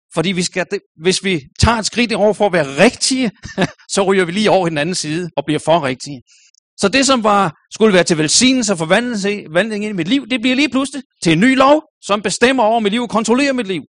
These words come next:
Sådan, så når vi har været sammen og blevet enige om, at jeg må ikke engang blive vred på min bror, så går jeg og kæmper.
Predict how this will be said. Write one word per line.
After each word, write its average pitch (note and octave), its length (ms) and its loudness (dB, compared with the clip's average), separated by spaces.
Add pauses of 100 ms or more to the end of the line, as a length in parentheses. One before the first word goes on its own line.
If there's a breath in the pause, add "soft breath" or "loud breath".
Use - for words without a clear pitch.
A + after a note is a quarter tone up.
(140)
Sådan, G#3+ 160 0
så G#3 80 -2
når F#3+ 80 0
vi F#3+ 100 0
har G3 80 6
været D#3+ 180 0
sammen A#3+ 360 2
og F#3 80 -4
blevet E3 220 -2
enige G#3+ 320 2
om, E3+ 160 -2
at D#3+ 40 -2
jeg D#3 80 0
må D#3+ 80 0
ikke G#3 80 -2
engang F#3 160 -2
blive D#3+ 120 -2
vred F#3+ 140 0
på F3+ 100 -10
min C#3+ 180 -6
bror, G#3 380 -2 (120)
så F3 100 -8
går G3 160 0
jeg G#3+ 100 0
og A3 140 0
kæmper. C#4 520 4